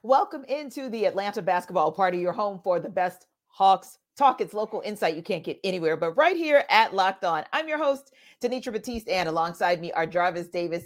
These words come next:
and Deshaun Tate. This episode is brought to you by FanDuel. Make every moment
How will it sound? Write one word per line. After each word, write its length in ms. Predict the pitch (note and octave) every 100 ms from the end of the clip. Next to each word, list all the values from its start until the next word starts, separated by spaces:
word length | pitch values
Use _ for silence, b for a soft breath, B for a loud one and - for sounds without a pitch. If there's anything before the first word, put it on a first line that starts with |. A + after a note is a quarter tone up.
| -
and 260 | F3 F3 D#3
Deshaun 640 | E3 - D#3+ D#3 D3+ D#3
Tate. 280 | - F3 -
This 120 | B3 E4+
episode 480 | E4 E4 C#4+ F#3 - b b
is 140 | A3
brought 300 | A3 A3 C4
to 100 | C4
you 100 | C4+
by 380 | A3 F#3 G#3 A#3 A#3 G3
FanDuel. 460 | A3 B3+ G#3+ F#3+
Make 180 | F#3+ - -
every 280 | C4+ D#4 C4+
moment 540 | G3 G#3+ A#3+ A#3 A#3